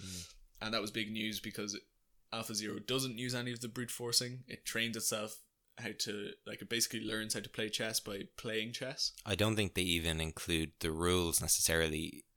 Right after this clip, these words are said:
Speaker 1: uh, or the
Speaker 2: I don't think they have to. I don't know if
Speaker 1: Yeah.
Speaker 2: they did for that specific game or how they trained it exactly.
Speaker 1: Mm.
Speaker 2: But yeah, I don't think they have to include the rules. They just
Speaker 1: Mm.
Speaker 2: say, they just give it a set of, like, do this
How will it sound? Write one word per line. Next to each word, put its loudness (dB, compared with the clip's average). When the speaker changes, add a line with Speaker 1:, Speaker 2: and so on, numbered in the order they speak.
Speaker 1:
uh, 0
or 6
the 6
Speaker 2:
I 6
don't 0
think -6
they 0
have -2
to. 2
I 0
don't 0
know 10
if 10
Speaker 1:
Yeah. 6
Speaker 2:
they 2
did -2
for -4
that 0
specific -2
game -4
or -6
how -6
they -6
trained -4
it -6
exactly. -6
Speaker 1:
Mm. -6
Speaker 2:
But -2
yeah, 4
I 0
don't -4
think -8
they -2
have -4
to -4
include -6
the -12
rules. -4
They -4
just 4
Speaker 1:
Mm. 8
Speaker 2:
say, 0
they 0
just 2
give 2
it 0
a -2
set 2
of, -8
like, -8
do -2
this 4